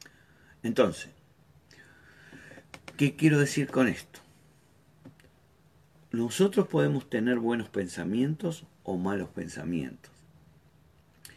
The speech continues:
Si la voluntad, la voluntad es quebrada por mis malos pensamientos, encima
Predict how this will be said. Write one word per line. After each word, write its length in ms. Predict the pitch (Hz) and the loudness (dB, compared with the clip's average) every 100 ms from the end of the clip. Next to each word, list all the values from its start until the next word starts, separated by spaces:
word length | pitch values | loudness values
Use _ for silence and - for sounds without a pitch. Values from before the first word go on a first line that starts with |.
| - | -16
Si 240 | - 117 | 0 2
la 140 | 101 | 4
voluntad, 880 | 101 95 98 104 104 - 180 165 - - _ _ _ _ _ _ _ _ _ _ | 2 2 0 -2 -6 -4 -2 -2 -4 -12 _ _ _ _ _ _ _ _ _ _
la 120 | 87 | -4
voluntad 460 | 85 87 90 - 117 | 0 0 0 0 -2
es 80 | - - | -2 -8
quebrada 800 | 120 117 123 156 160 98 - - - - _ - - - | -2 2 4 4 2 0 -4 -12 -20 -20 _ -20 -20 2
por 380 | 131 143 101 78 | 4 4 0 -6
mis 280 | - 98 87 | -2 -2 -2
malos 360 | - 143 156 147 | -2 0 2 0
pensamientos, 920 | 160 135 139 135 151 143 104 101 - - _ _ _ - - - - - - | -2 -2 0 0 2 0 0 -4 -8 -12 _ _ _ -20 -20 -20 -20 -18 2
encima 880 | 143 135 131 - 202 170 104 92 | 6 6 6 0 2 2 2 -2